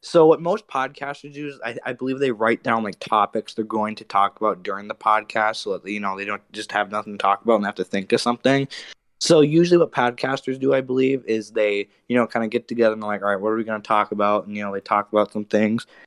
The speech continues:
And then they write down topics they're gonna talk about. And then, you know, they talk about that certain topic and then move on to the next topic.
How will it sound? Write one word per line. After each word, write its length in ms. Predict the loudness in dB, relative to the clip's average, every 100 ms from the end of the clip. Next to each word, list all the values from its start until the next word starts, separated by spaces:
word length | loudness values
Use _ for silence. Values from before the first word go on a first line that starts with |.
| _ 0
And 100 | 0
then 100 | 2
they 100 | 2 4
write 260 | 4 2
down 220 | 2 0 0
topics 480 | 2 2 0 -6
they're 140 | -6 -8
gonna 120 | -8
talk 340 | -8 -8 -8 -12
about. 260 | -12 -12 -10
And 140 | -8
then, 140 | -6
you 80 | -4
know, 220 | 0 2
they 100 | 2
talk 300 | 2 2 2
about 160 | 2 2
that 160 | 2 0
certain 260 | 0 0
topic 420 | 0 0 0 -2 -6
and 60 |
then 120 | -4
move 180 | -2 -2
on 160 | -2 -4
to 60 |
the 80 | -8
next 240 | -14 -16 -14
topic. 460 | -12 -12 -14 -18